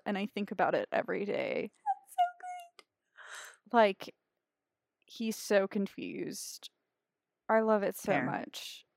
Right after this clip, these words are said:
Speaker 1: Like, because he didn't, like, get it for himself. Like,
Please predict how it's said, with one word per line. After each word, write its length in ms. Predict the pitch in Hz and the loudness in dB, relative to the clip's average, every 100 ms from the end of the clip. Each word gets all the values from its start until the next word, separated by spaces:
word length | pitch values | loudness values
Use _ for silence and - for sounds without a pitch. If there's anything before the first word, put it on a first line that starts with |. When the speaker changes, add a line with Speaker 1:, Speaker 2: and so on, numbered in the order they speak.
| - | 4
Speaker 1:
Like, 320 | 226 196 - 214 | 4 4 0 -2
because 280 | 240 247 226 | 8 8 8
he 120 | 247 | 4
didn't, 220 | 262 247 | 6 6
like, 320 | 208 151 196 | 4 0 -4
get 160 | 190 185 | 0 2
it 120 | - | 0
for 160 | - 196 | 0 0
himself. 680 | 196 185 - 175 180 202 - | 0 -4 2 4 6 4 0
Like, 300 | 190 180 - | 2 2 0